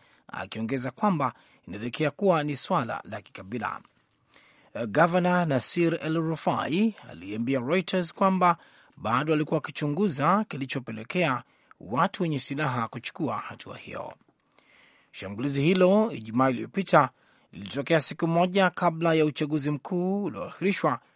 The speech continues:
na maafisa wa tume ya uchaguzi kutokana na changamoto za kiusafiri. Hakukuwa na ushahidi kama shambulizi hilo lilihusiana na shughuli za uchaguzi.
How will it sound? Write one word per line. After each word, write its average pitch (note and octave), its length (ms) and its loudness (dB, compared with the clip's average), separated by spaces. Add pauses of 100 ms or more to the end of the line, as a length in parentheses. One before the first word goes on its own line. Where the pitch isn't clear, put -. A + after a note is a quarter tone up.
(280)
na D#2 80 -12
maafisa A2+ 500 -2
wa C#3+ 100 0
tume F3+ 280 -2
ya D#3+ 60 2
uchaguzi C#3+ 600 0 (280)
kutokana C#3 420 0
na C3+ 80 -2
changamoto C#3+ 600 -2
za C#3+ 140 -4
kiusafiri. A2 840 -6 (520)
Hakukuwa B2+ 520 0
na D#3+ 80 2
ushahidi C3+ 640 -4 (320)
kama C3+ 320 -2
shambulizi D#3 460 -2
hilo D3+ 380 -2 (300)
lilihusiana C#3 840 -2 (100)
na C3+ 240 -4
shughuli G#2+ 520 -8
za G#2+ 180 -8
uchaguzi. G#2 840 -8